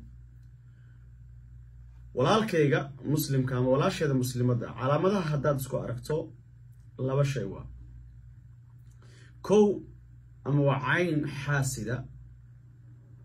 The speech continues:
Xanuunka weliba khaasatan reer xanyada waa cayn xaasida. Qodobka labaad ee ku xigo, haddaysan il ahayn,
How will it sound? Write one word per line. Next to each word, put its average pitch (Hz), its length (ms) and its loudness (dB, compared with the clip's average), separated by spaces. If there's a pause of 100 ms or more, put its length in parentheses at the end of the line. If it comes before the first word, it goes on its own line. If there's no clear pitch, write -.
(1120)
Xanuunka 143 340 0
weliba 160 220 4
khaasatan 151 460 -2
reer 131 200 0
xanyada 131 320 0
waa 113 160 -2
cayn 123 180 0
xaasida. 110 460 -8 (1160)
Qodobka 214 320 4
labaad 202 240 6
ee 190 100 6
ku 208 80 -4
xigo, 160 280 0 (1500)
haddaysan 185 480 2
il 185 120 6
ahayn, 151 380 2